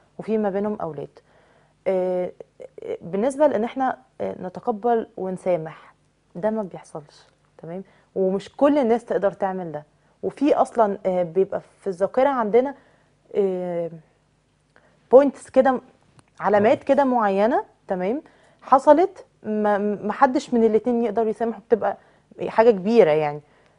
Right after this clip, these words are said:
Speaker 1: آه، ف-، فممكن يتجاوزوا حاجة زي كده إزاي، خصوصًا في بينهم أطفال؟
Speaker 2: بصي، آه، هي من،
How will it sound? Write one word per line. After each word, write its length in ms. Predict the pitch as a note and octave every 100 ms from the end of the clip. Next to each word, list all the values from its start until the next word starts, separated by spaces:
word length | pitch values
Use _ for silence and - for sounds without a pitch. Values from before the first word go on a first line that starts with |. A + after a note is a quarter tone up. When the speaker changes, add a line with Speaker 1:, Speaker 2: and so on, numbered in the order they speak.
| _ -
Speaker 1:
آه، 180 | F#3+ F3+
ف-، 160 | - G3
فممكن 920 | F#3 - F3+ F3 - - A3+ C4+ C4
يتجاوزوا 340 | G#3 A3+ B3
حاجة 200 | A3 A3+
زي 160 | A3 F#3+
كده 200 | A3 A3
إزاي، 220 | G3 G#3+
خصوصًا 440 | - - A#3 B3 G#3+
في 100 | A3+
بينهم 280 | G3+ G#3+ A3
أطفال؟ 360 | - - E3 D3+ _ _ _ _ _ _ _ _ _ _ _ _ _
Speaker 2:
بصي، 560 | C3+ D3 - D#3 C3+ A#2
آه، 500 | A2 G#2+ G#2+ G#2+ G2+
هي 460 | G#2 B2 A#2 A#2 G#2+
من، 640 | A2 G#2+ G#2+ G#2 G2+ F#2+